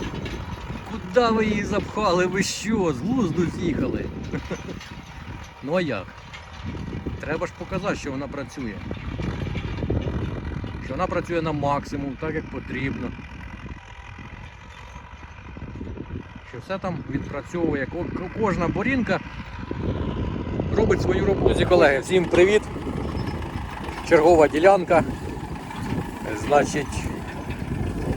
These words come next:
Вирішили і тут закрити вологу. Тут у нас буде посіяна кукурудза.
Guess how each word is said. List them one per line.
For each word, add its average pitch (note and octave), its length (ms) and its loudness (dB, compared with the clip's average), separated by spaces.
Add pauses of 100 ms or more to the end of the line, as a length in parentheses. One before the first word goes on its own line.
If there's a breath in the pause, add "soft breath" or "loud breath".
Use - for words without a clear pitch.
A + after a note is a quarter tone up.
(440)
Вирішили G#3 460 8
і G3 40 8
тут E3+ 280 6
закрити D#3 320 8
вологу. A#3 440 6 (540)
Тут A3 160 6
у G3+ 40 12
нас F#3+ 200 8
буде G3 320 8
посіяна F3+ 960 6
кукурудза. F#3+ 720 4